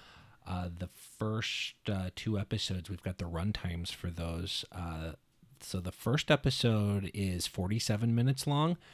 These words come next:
and the second episode is going to be forty-nine minutes long, and that, uh, includes the usual credits that are different depending on what region you are from, but that was shared on Twitter recently, too.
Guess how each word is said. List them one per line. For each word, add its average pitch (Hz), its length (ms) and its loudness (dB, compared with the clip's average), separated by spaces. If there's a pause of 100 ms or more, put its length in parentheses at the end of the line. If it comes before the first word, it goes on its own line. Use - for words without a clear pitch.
(240)
and 98 120 0
the 92 40 0
second 117 360 0
episode 110 460 0
is 98 80 -2
going 92 240 0
to 87 60 -4
be 92 100 -2
forty-nine 95 640 2
minutes 123 380 2
long, 113 300 4
and 95 220 0
that, 90 220 0 (160)
uh, 92 160 2
includes 92 560 -4
the 92 120 -4
usual 92 420 -2
credits - 560 -6
that 82 200 -6
are 85 280 -6
different - 360 -6
depending - 440 -8
on - 200 -12
what - 200 -12
region 131 260 0
you 139 120 4
are 131 100 4
from, 127 400 2 (340)
but - 140 -6
that - 180 -4
was - 80 -10
shared - 300 -6
on - 120 -6
Twitter - 320 -4
recently, - 420 -10
too. - 200 -14